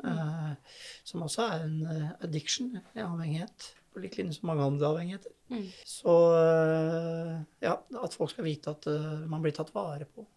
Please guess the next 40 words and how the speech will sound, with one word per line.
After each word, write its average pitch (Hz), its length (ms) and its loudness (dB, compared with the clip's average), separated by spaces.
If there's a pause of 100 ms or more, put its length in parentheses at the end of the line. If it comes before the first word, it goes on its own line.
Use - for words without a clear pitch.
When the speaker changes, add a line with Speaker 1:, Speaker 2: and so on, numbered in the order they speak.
Speaker 2:
Det 240 100 -8
er 175 220 -4
utrolig 165 560 -6
viktig. - 320 -14 (360)
For - 140 -2
jeg, 175 300 2 (240)
eh, 170 400 -6 (220)
kan - 160 -4
jo 175 120 -6 (400)
komme 190 220 -8
tilbake 156 280 -4
til 185 120 -2
det 160 80 -2
eventuelt 151 180 -6
senere, 160 300 -2
men 180 100 -6
jeg 160 100 -2
var 151 140 -2
jo 151 80 -2
gjennom 147 300 -6
en 156 100 -6
stygg - 320 -10
sak - 380 -10 (480)
for - 100 -14
mange, 160 220 -2
mange, 151 160 -2
mange 147 160 0
år 143 100 -4
siden, 170 260 -6
før - 200 2
jeg 147 100 2
ble 151 140 0
rusfri, 156 400 -6 (1000)
hvor, 185 180 -2
eh, 175 360 0
jeg 196 100 0
opplevde 226 360 8
det 247 400 6
stikk - 540 -8
motsatte. - 540 -10